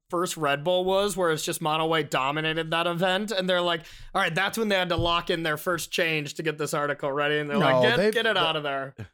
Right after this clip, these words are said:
Speaker 2: And, and, but, like,
Speaker 1: <laughs>
Speaker 2: and, and, and, and even from a design, like, even from their fire or whatever their design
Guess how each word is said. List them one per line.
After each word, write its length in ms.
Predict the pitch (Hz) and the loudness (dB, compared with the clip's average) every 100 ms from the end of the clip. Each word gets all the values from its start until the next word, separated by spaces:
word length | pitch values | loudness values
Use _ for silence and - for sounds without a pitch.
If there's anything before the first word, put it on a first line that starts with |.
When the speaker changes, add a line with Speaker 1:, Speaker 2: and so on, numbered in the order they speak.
| _ _ _ _ _ _ _ _ 240 | _ _ _ _ _ _ _ _ -2
Speaker 2:
And, 160 | 269 | -2
and, 180 | 294 226 196 | -4 -10 -4
but, 160 | 254 | 0
like, 320 | 254 240 - _ | 0 0 -4 _
Speaker 1:
<laughs> 60 | 214 | -4
Speaker 2:
and, 160 | 226 | -2
and, 220 | 226 226 - | -2 -4 -4
and, 300 | 214 220 190 _ - | -2 -2 -6 _ -4
and 180 | 214 | -2
even 280 | 202 240 294 | 0 0 0
from 180 | 262 220 | -2 -2
a 40 | |
design, 560 | 190 165 123 123 147 208 | -2 -4 -2 -2 -2 0
like, 200 | 160 170 | -2 -2
even 160 | 175 214 | -4 -2
from 180 | 202 | -2
their 160 | 175 131 - | -2 -4 -2
fire 280 | 127 147 165 | 0 0 0
or 100 | 143 | 0
whatever 320 | 131 131 135 | 0 0 0
their 120 | 131 | -2
design 480 | 117 101 107 120 | -4 -6 -6 -6